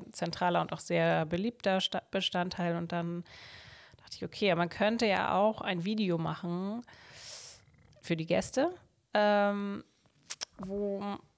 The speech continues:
man sie einfach mitnimmt auf diese Fütterung. Und zwar jetzt nicht nur auf, ähm, so ein, in so einem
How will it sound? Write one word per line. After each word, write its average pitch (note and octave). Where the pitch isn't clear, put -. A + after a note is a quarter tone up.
man G3+
sie F#3+
einfach F#3
mitnimmt F3+
auf D3+
diese D#3
Fütterung. D#3+
Und E3
zwar E3+
jetzt F3
nicht F#3
nur F3+
auf, E3
ähm, E3
so -
ein, D#3+
in F3
so E3
einem E3+